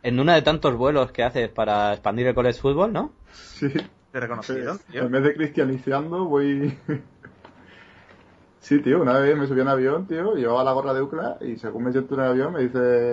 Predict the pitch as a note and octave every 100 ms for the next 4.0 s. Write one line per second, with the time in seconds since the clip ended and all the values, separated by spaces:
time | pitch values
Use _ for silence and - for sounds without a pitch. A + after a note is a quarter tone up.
0 | A#2 A#2+ _ _ - - C4+ B2 B3 D4
1 | A2 - _ _ _ - A#2+ G#2+ B2+ D3+
2 | D#3 C3 B2+ A#3+ - D#3 G3+ F#3+ D#3+ D3+
3 | D3 - D3 D#3+ - A2+ - - D3+